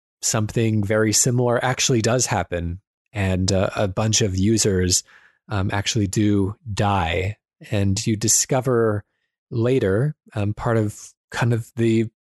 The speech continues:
wanna call it the post game, but kind of after the twist, the narrative thrust goes in, goes more towards, like, you know, you're tasked with creating an archive of, of Hypnospace, but, uh, really,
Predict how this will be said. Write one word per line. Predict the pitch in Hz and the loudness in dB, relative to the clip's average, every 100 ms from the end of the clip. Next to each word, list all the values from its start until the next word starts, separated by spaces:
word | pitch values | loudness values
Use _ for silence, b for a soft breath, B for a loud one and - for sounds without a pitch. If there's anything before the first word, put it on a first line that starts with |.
| _ _ | _ _
wanna | 117 110 | -4 -2
call | - 104 | -2 -2
it | |
the | 98 | -2
post | - 123 - - | -2 0 0 0
game, | 110 110 101 | 0 2 0
but | - | 0
kind | 147 | -2
of | 131 | 0
after | 135 131 - 123 | 0 -2 0 0
the | 104 | 0
twist, | - - 110 - - B B B B - | 0 0 2 2 -2 B B B B -14
the | 113 113 110 107 | -6 0 2 2
narrative | 113 113 113 117 120 117 107 | 2 0 2 2 2 2 0
thrust | - 123 110 - - | -2 0 0 -2 0
goes | 117 117 107 | 0 2 2
in, | 107 107 107 107 _ _ | 2 2 0 -2 _ _
goes | 147 139 131 | -2 0 0
more | 131 135 135 | 2 2 0
towards, | - 135 123 113 123 | 0 0 2 0 2
like, | 110 104 - _ _ _ | 2 0 -4 _ _ _
you | 131 | -2
know, | |
you're | 104 117 120 | 0 2 0
tasked | - - 156 131 - - | -2 -2 0 2 0 0
with | 127 120 104 - | 2 2 -2 -8
creating | - 139 123 113 | -2 0 2 0
an | 110 | 0
archive | 107 104 110 98 92 95 - | 0 0 -2 0 0 -2 -4
of, | - 107 98 98 - _ - | -4 0 0 -2 -10 _ -6
of | 104 | -4
Hypnospace, | - - 110 - 101 92 - | -4 -4 -2 0 2 0 0
but, | 110 98 - | -2 -2 0
uh, | 110 95 - | 0 0 -2
really, | 113 123 139 135 120 110 104 107 | -2 0 2 4 4 2 0 -4